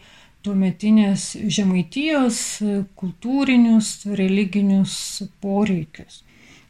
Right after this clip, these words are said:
Dabar kitas kotrinietės tipas, tai būtų jau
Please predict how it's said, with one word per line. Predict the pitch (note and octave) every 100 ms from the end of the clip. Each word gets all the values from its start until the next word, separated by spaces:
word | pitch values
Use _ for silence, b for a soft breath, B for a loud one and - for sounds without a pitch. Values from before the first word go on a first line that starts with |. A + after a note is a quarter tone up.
| _
Dabar | A#3 G3 G3+ G3+
kitas | - G4+ C#4 - B B B
kotrinietės | - G3+ G3+ G3 A3+ A3 E3 -
tipas, | C4+ C4+ D#4 C#4+ - B B G#3+ - - - G3
tai | F#3+ G#3 A3 A3+ G#3 B B
būtų | G3 F3+ G#3+ G#3+ G#3+ G#3 G#3+ B B B -
jau | F3+ F#3